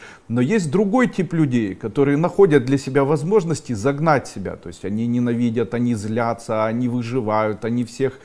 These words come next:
они борются со всеми, они хотят, э, боли окружающим людям, они вредничают, жадничают, ненавидят, злятся, критикуют, ругаются, матерятся и так далее.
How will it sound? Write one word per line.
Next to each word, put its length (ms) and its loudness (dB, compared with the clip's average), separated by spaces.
они 220 0
борются 640 2
со 140 -6
всеми, 560 -2
они 400 0
хотят, 600 0
э, 420 2
боли 520 4
окружающим 840 0
людям, 400 0
они 180 0
вредничают, 800 0
жадничают, 720 0
ненавидят, 680 2
злятся, 520 0
критикуют, 680 0
ругаются, 540 2
матерятся 680 0
и 80 -2
так 220 -6
далее. 220 -6